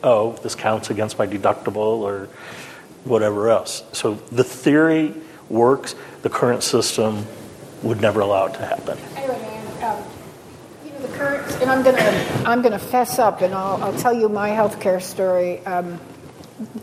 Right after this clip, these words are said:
Speaker 2: it is so co-, getting healthcare is so complicated that with all the wonderful tools, you know, you may not, you may not understand it. So I transitioned from,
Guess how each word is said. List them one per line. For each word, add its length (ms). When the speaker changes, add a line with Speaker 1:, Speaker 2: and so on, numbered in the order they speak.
Speaker 2:
it 140
is 100
so 300
co-, 240
getting 300
healthcare 580
is 120
so 320
complicated 840
that 220
with 120
all 240
the 60
wonderful 540
tools, 800
you 200
know, 100
you 140
may 160
not, 360
you 120
may 140
not 180
understand 640
it. 120
So 140
I 200
transitioned 840
from, 600